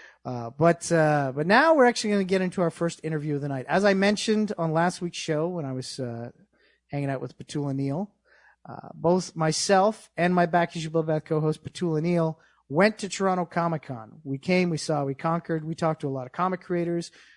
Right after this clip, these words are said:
Those interviews are gonna be coming up on, uh, Back Issue Bloodbath in upcoming weeks. But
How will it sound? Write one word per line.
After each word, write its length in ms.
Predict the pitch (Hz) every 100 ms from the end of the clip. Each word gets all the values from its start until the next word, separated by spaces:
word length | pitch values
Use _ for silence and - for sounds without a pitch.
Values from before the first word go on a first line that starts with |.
| _ -
Those 300 | 139 170 180
interviews 480 | 180 175 175 180 160
are 40 |
gonna 100 | 160
be 80 | 151
coming 300 | 147 160 147
up 160 | 147 -
on, 300 | 123 113 113 _
uh, 340 | 123 113 113 - -
Back 220 | 131 131
Issue 200 | - 127
Bloodbath 520 | 135 160 170 180 180 -
in 100 | 131
upcoming 440 | 120 - 135 127 120
weeks. 360 | 208 - - - - - _ -
But 160 | 240